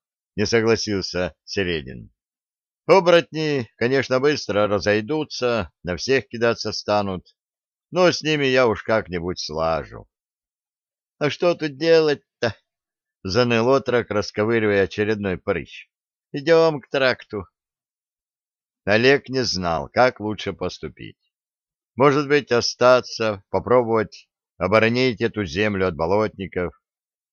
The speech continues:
Имея и живую, и мертвую воду, со стражниками ведун теперь знал, как обходиться. Можно было бы заставить подчинить себе всю окрестную нечисть. А может быть, именно этого они и хотели,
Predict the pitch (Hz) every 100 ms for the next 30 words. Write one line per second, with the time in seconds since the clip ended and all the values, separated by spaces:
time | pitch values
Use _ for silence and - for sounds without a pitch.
0 | _ _ 147 156 160 151 147 135 101 143
1 | 147 135 131 135 135 - 120 120 127 143
2 | 135 64 - _ _ _ _ - 110 107
3 | 120 113 95 104 104 104 104 101 104 90
4 | 90 101 92 76 101 110 110 104 95 104
5 | - 104 101 95 - 90 87 - _ _
6 | _ _ _ _ _ 139 180 135 156 151
7 | 147 135 110 120 - 139 135 123 - 113
8 | - 120 131 131 - - 104 101 120 110
9 | - _ _ - 135 143 110 107 117 117
10 | - 98 98 104 120 110 73 - - -
11 | _ _ _ _ _ _ _ _ _ _
12 | _ - 110 147 147 151 135 147 - 143
13 | 139 135 127 123 120 113 110 110 110 107
14 | 101 98 95 123 139 123 64